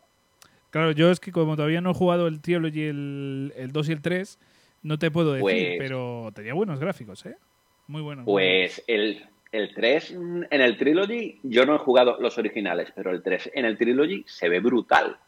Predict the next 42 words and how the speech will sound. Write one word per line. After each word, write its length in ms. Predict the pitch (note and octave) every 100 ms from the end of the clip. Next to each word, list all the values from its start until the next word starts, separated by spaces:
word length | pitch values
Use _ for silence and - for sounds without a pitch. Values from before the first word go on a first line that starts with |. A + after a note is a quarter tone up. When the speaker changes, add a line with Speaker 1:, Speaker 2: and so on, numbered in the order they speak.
| _
Speaker 1:
Sí, 240 | - A#2 G#2+ G2
Speaker 2:
Se 120 | -
Speaker 1:
sí. 60 | F#2
Speaker 2:
ve 140 | A2
brutal. 680 | C#3+ C#3+ A2 - A#2+ G2+ - _ _ _ _ -
Speaker 1:
A 80 |
ver, 160 | C3 B2+
era 380 | B2 B2+ B2+ C#3
un 60 |
juego 280 | C#3 C#3+ D3+
que 60 | D3
en 60 |
su 100 | C#3 C#3
día 220 | C#3+ D3
se 120 | D3+
veía 240 | C#3 C#3+
espectacular. 600 | C#3+ D#3 C#3+ B2+ A#2+ C#3 C#3+
Lo 120 | B2+
que 80 | B2
pasa 200 | C3 C3
es 60 |
que 120 | -
yo 140 | C#3 C#3
ahora 180 | C#3 C#3
mismo 300 | C#3 C#3+ D3+
ya 120 | C3+
no, 520 | C#3 C#3+ C#3 C3+ C3
no 160 | C3 C3
recuerdo 600 | B2+ C3+ C3 B2+ B2+ B2 _ _ _ _ _
l-, 540 | C#3+ C#3 C3 C3 B2+ -
Speaker 2:
No 120 | A#2 G#2
Speaker 1:
o 20 |
Speaker 2:
lo 60 |
Speaker 1:
sea, 40 | A2+
Speaker 2:
tienes 220 | G#2 G2
fresco. 320 | G#2+ G#2+ G2
Speaker 1:
no 80 | C3+
lo 80 | C#3
tengo 180 | C3 A#2+
fresco 220 | C3 D3+
para 160 | B2+
nada. 240 | A#2 C3